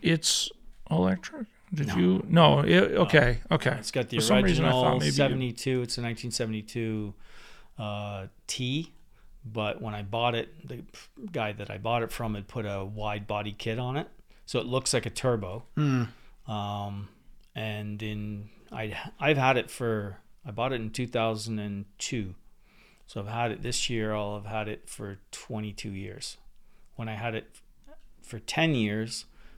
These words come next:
Speaker 2: I took it into the body shop thinking, "Oh, I've had this car for ten years, little spruce up, uh, paint job." They end-, it ended up being in the body shop for eight months, and, uh,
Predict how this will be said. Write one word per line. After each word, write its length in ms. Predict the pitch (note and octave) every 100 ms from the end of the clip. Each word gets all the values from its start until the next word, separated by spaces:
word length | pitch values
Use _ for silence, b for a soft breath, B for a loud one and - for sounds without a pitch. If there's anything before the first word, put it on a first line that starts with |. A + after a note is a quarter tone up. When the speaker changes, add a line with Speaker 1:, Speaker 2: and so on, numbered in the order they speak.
| -
Speaker 2:
I 60 |
took 220 | A#2 C3 A#2
it 80 |
into 240 | A#2 A2+ A#2
the 80 | G#2
body 300 | C3 C#3+ A#2
shop 500 | - A2+ A2+ - - b b b b -
thinking, 380 | A#2+ G#2 A2+ A2+
"Oh, 60 |
I've 240 | A2+ G#2+ G#2
had 200 | A#2+ A2
this 160 | G#2+ -
car 180 | B2
for 120 | A2+ A2
ten 240 | C#3+ D3
years, 640 | D#3+ D#3+ D3+ C#3 - - - - - - F#3
little 160 | B2+ G#2+
spruce 480 | - - B2 G#2
up, 260 | A#2+ G#2 - A2
uh, 400 | G#2+ G#2 G#2 A2
paint 300 | - D#3 C#3+
job." 440 | - C#3 C#3 C3 - b b b b b b -
They 160 | B2+ B2
end-, 180 | B2
it 80 | A#2 C3+ C3
ended 240 | C#3+ C3+
up 140 | A#2+ A#2+
being 220 | A#2+ A#2+
in 80 | A#2
the 60 |
body 260 | G#2+ A2 A2
shop 260 | - A2 -
for 120 | -
eight 180 | C3+ -
months, 440 | B2 A2+ C3 - - - - - - - - - - - - - - - -
and, 480 | E3 A2 A2 G#2+ G#2+
uh, 520 | A2 G#2 G2+ G2 G2+